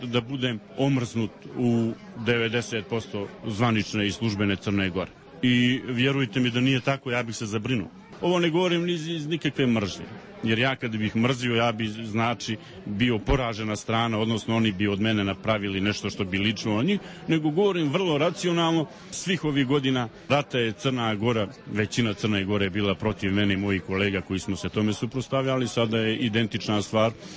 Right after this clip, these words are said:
i kada, a, istražujemo te zločine, kada otkrivamo te zločine i počinioce, ali je meni važno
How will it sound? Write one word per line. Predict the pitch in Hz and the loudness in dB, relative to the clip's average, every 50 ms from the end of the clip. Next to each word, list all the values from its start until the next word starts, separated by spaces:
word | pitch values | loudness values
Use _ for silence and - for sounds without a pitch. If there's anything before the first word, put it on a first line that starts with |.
| - - - | -14 -8 -4
i | - 127 117 101 | 0 0 0 0
kada, | - 113 107 101 107 104 | 0 0 0 2 2 2
a, | 101 101 98 92 98 101 98 95 95 | 2 2 0 -2 -2 -2 -2 0 0
istražujemo | 107 98 - - 113 120 123 101 113 117 110 110 107 | -2 -4 -2 2 2 2 2 0 -2 -8 -6 -8 -6
te | - 120 113 107 | -2 -2 -2 -2
zločine, | - - 113 110 104 107 104 104 92 | 0 -2 -4 -4 -4 -4 -4 -4 -4
kada | - 104 95 90 104 | -2 -4 -2 0 0
otkrivamo | 107 104 - - 110 104 104 101 98 | -2 -2 -2 -2 0 2 2 2 0
te | 95 - 107 101 | 0 0 0 0
zločine | 92 85 98 110 101 - 107 101 95 | 0 0 -2 -2 -2 0 0 0 0
i | 92 87 | 0 -2
počinioce, | - 101 90 - 117 139 151 151 143 139 - - 143 | -4 -6 -4 -2 0 2 2 2 2 0 0 0 2
ali | 139 135 135 | 2 4 4
je | 135 127 | 4 4
meni | 131 143 143 135 127 | 4 4 4 2 2
važno | 117 117 123 135 143 135 110 123 117 | 2 2 2 2 2 0 -2 -4 -6